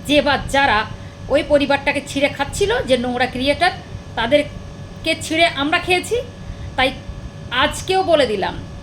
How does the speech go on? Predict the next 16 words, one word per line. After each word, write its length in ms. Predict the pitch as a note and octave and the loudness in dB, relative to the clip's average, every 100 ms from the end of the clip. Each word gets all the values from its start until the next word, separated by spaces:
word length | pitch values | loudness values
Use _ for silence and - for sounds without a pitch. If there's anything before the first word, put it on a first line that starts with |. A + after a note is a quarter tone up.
| - - | -12 -8
যে 80 | D4 | -2
এই 160 | F4 | 0
পরিবারটার 560 | F4+ D#4 D4+ D#4+ D#4+ C#4 | 2 2 2 0 0 -2
দিকে 200 | D4 D4 | -2 -2
কেউ 160 | D4 C#4 | -2 -2
কুনজরে 420 | D#4 D#4 C#4+ D4 C#4 | -2 0 2 2 0
তাকালে 320 | B3+ C4 C4 | 0 0 0
কিন্তু 260 | C4+ B3 B3+ | -2 -4 -4
ছেড়ে 220 | C#4+ D4 | 0 0
কথা 200 | B3+ G#3 | 0 -4
বলবো 280 | G3 F3 E3 | -4 -6 -8
না। 100 | D#3+ D3 - | -8 -8 -8
শুধরিয়ে 360 | - C#4 F4+ F#4+ | -6 -2 0 2
যাও, 280 | F#4+ G4 G4+ A3 | 4 4 2 -2
ভালো 260 | A#3+ C#4+ | 2 4
হবে। 260 | B3+ A3 F3 | 4 2 -2